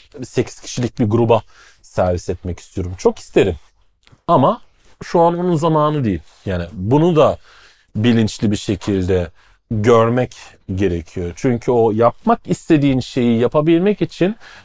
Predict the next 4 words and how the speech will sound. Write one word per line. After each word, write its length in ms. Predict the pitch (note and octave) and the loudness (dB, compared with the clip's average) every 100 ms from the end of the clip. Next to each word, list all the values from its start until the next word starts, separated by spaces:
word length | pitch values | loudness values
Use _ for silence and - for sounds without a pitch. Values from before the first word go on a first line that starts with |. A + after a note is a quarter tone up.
| - | -20
işte 360 | - - F3+ E3+ - - - | -6 0 2 0 -8 -18 2
bazı 340 | D3+ F3 F3+ E3 | 4 4 2 0
dönemlerde 760 | D#3+ D3+ D3 C#3 C3 A#2+ B2 | 0 0 0 0 0 0 0
de 200 | F3 A#3+ | 0 -2